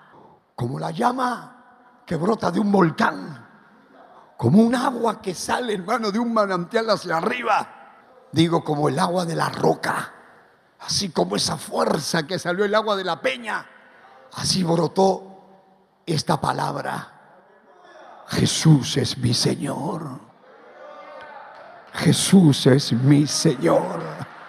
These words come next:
Jesús es mi Señor. El Señor es mío. Él es mío.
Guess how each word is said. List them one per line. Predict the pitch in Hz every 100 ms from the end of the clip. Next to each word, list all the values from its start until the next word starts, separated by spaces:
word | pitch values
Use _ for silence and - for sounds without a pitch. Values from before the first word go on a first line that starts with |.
| - - - - - - - - - - - - - - - - -
Jesús | 143 165 - 220 220 160 135
es | 143 -
mi | 143 175
Señor. | - 175 165 190 - - - - - - - - - - - - - - - - - - - - - - - - - - - - - - - - - -
El | 214
Señor | - 202 196 247 247
es | 240 208
mío. | 320 339 180 139 104 - - - - - - - - - - - - - - - - - -
Él | 226 240 247
es | 240 - -
mío. | 175 247 302 143